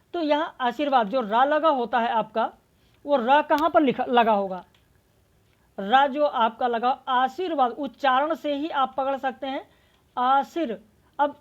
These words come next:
श के बाद रा लगेगा, यानी रा कहाँ पर लगेगा? वा पर लगेगा, ये होगा आशीर्वाद। व्यवहारिक नहीं होता है, व्यावहारिक होता है, बड़ा या होगा।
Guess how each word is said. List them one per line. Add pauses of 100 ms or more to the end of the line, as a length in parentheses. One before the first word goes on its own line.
(280)
श
के
बाद
रा
लगेगा, (300)
यानी
रा
कहाँ
पर
लगेगा?
वा
पर
लगेगा, (340)
ये
होगा
आशीर्वाद। (1200)
व्यवहारिक
नहीं
होता
है, (880)
व्यावहारिक
होता
है, (160)
बड़ा (100)
या
होगा।